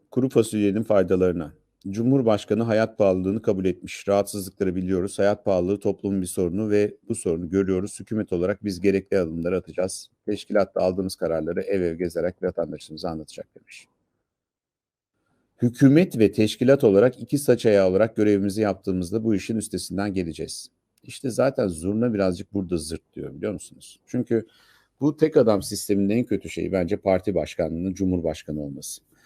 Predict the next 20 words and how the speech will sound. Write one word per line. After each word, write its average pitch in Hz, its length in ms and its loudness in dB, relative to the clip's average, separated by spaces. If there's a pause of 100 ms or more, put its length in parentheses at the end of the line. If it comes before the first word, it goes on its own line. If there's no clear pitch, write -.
(320)
Yani - 360 2 (240)
bu 170 140 6
iş - 220 -2
çözülecekse, 131 840 2 (120)
yani 98 180 2
hükümetin 131 420 2
çözmesini 101 520 2
anlıyorum 107 460 0
ama 104 280 -2 (460)
biz 143 360 0
bunu 107 200 6
hükümet 120 480 2
ve - 80 8
ak - 340 -4
Parti 107 280 0
teşkilatları 113 680 0
olarak 90 320 2
çözeceğiz 98 400 -4
dediğiniz 104 360 0
zaman 90 320 -6